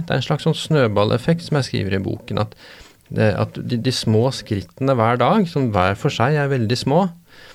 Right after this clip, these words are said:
over tid så, så baller de på seg og blir store. Så dette er den, en av de effektene som de som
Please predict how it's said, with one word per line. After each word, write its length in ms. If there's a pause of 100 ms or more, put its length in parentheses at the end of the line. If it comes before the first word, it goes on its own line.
(880)
over 160
tid 600 (380)
så, 320
så 140
baller 720
de 100
på 280
seg 240 (540)
og 140
blir 140
store. 440 (320)
Så 140
dette 260
er 120
den, 240 (560)
en 160
av 80
de 120
effektene 580
som 160
de 140
som 360